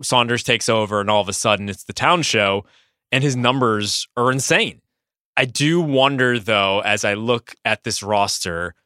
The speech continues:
even though they did make some good moves, getting guys like Jordan Bell in there, guys who will potentially fit with Towns and help him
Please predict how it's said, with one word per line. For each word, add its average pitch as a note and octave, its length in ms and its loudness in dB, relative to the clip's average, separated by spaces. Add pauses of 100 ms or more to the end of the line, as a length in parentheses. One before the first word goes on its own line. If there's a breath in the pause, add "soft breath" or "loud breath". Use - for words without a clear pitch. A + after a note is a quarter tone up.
(120)
even C3+ 340 -2
though B2+ 240 4
they A#2 120 2
did B2 260 -4
make B2 220 0
some A#2+ 180 -4
good A2+ 180 -2
moves, G#2 360 -4
getting A2 200 0
guys A2 240 2
like A#2 160 0
Jordan A2+ 300 -4
Bell G#2 240 2
in G2+ 80 -4
there, G2+ 160 -2
guys A2 260 0
who A#2 100 -6
will G#2+ 160 -6
potentially A2 540 -6
fit - 340 -2
with D3 160 0
Towns G#2 460 -2
and G2+ 80 -8
help A2 240 -2
him G2 240 -8